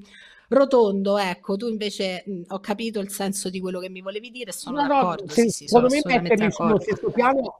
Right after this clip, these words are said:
Speaker 2: è sbagliato, penso sia un, un errore, capisco il ragionamento. Ad esempio sul discorso specifico del divorzio, eh, vedila anche come ad esempio in Italia, no? Eh, o-,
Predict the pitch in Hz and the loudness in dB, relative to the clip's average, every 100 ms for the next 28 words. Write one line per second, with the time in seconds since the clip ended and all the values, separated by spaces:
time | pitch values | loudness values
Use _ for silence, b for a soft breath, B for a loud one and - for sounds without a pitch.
0 | _ 165 175 147 170 180 170 170 151 139 | _ 2 2 4 6 6 4 4 4 4
1 | 135 165 190 190 - 151 147 139 156 139 | 4 6 6 4 2 2 2 -2 -4 -6
2 | - 151 147 143 151 151 151 151 151 135 | -4 -4 -2 -6 -4 -2 -2 -2 -2 -2
3 | 139 123 127 160 202 b b _ 160 185 | 0 0 0 2 0 b b _ 4 4
4 | 196 - 175 160 151 160 165 156 151 143 | 0 2 4 4 4 2 2 0 0 4
5 | 175 170 185 190 185 190 165 139 175 151 | 4 6 6 6 4 4 4 4 -2 -2
6 | 147 208 208 180 190 160 180 190 170 170 | 0 0 0 -2 -4 -4 -6 -4 -2 -2
7 | 156 175 147 131 123 - - 151 143 B | -2 0 0 0 -2 -8 -2 -2 -4 B
8 | B B _ 156 156 - - _ 233 - | B B _ -2 -2 -4 -18 _ -20 -12
9 | 190 165 247 277 254 226 202 233 247 254 | -2 2 4 4 6 6 6 4 0 0
10 | 254 240 - _ _ 226 208 190 196 190 | 2 2 0 _ _ 2 4 4 2 2
11 | 190 175 190 202 202 180 160 156 156 165 | 0 0 0 2 2 2 2 -2 -2 2
12 | 185 196 165 156 160 | 2 0 -2 -4 -6